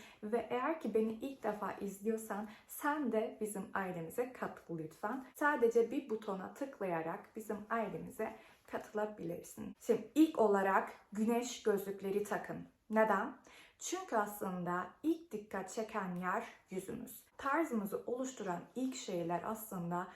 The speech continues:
yüzümüze, saçımıza yaptığımız şeyler. Sonrasından kıyafet devreye giriyor. O yüzden yüzünüzde güzel aksesuarlar kullanmak,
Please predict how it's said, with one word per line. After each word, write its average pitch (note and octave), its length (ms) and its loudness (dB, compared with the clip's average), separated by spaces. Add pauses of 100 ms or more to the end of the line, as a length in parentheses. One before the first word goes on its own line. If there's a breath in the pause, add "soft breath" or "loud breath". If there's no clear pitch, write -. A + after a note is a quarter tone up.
(220 loud breath)
yüzümüze, G3+ 600 0
saçımıza G#3+ 640 -4
yaptığımız F3 640 -2
şeyler. E3 600 -2 (220 loud breath)
Sonrasından A#3 960 -2
kıyafet F3+ 600 -2
devreye E3 380 -2
giriyor. D#3+ 380 -4 (380)
O C4+ 100 4
yüzden G#3+ 460 4
yüzünüzde A#3 540 2
güzel A#3+ 420 2
aksesuarlar G#3+ 880 -2
kullanmak, E3+ 800 -2